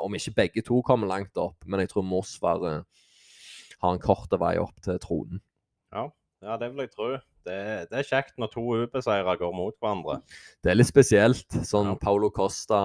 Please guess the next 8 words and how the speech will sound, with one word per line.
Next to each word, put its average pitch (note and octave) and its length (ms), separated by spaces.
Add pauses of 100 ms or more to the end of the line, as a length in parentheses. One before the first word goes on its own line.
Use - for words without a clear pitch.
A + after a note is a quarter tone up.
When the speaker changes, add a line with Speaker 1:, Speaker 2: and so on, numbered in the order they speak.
(260)
Speaker 1:
eh, F2+ 180
Adesanya-typ. F#2 1500 (720)
Det, F2+ 580
det F#2+ 80
er G#2 80
en A#2 100
sånn A2+ 400
tension, A2+ 720